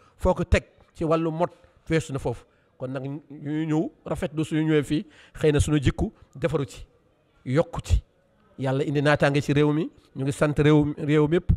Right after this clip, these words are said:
waaye di sant président de la République ni Ab-, Macky Sall,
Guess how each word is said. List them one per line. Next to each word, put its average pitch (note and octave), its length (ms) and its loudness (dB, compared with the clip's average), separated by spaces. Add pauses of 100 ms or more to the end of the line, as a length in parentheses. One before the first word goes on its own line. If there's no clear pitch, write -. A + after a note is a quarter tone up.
(220)
waaye B2+ 140 -4
di C3+ 80 -4
sant D#3 160 -2 (100)
président C#3 300 -4
de D3 60 -4
la C#3+ 140 2
République C#3 340 -2 (720)
ni C3 280 -8
Ab-, C#3+ 220 -4
Macky C#3+ 440 -2
Sall, F3+ 280 2